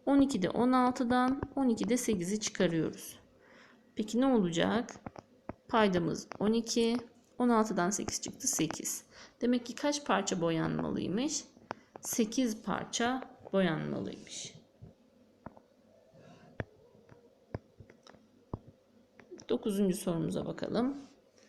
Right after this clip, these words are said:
Bunları diyor topla buraya yaz. Bulduğun şeyden bu kesri çıkar ve sonucu buraya yaz. Böylece üçgeni bul diyor.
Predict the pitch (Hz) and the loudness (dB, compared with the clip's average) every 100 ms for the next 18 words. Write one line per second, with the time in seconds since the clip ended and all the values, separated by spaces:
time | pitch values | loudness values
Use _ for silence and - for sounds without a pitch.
0 | - _ - - 285 262 226 214 214 214 | -20 _ -20 -2 2 4 6 6 4 2
1 | 214 202 180 180 202 233 233 240 240 - | 0 -2 0 2 2 2 0 -2 -4 -4
2 | 220 226 226 233 214 190 185 175 185 214 | 0 2 2 0 0 2 2 0 -4 -4
3 | 233 - 214 214 214 247 233 233 202 208 | -4 -4 -4 -4 -4 0 0 0 -2 0
4 | 208 180 220 185 160 165 165 196 220 208 | 0 2 0 0 0 0 0 0 -2 -2
5 | 175 156 - - - 147 175 165 156 - | -2 -2 -4 -6 -6 -4 -2 0 -2 -4
6 | - | -10